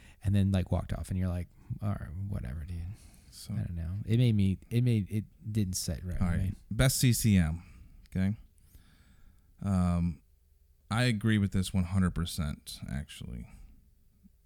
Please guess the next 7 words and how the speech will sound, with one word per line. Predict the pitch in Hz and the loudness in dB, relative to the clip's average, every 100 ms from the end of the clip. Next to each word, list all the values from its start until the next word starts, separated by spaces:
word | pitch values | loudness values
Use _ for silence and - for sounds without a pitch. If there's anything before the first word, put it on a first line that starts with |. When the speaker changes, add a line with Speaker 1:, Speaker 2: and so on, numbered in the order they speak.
| - | -10
Speaker 2:
Um, | 95 90 87 82 - - | -4 -2 0 -2 -4 -4
I | 104 | 0
love | 98 82 85 82 80 76 - - _ _ _ - | 0 0 0 -2 -2 -4 -10 -20 _ _ _ -4
me | 87 | -4
some | - 82 | -2 -2
Lauren | 80 57 65 | 0 -2 -4
Daigle. | - 57 - | -6 -8 -10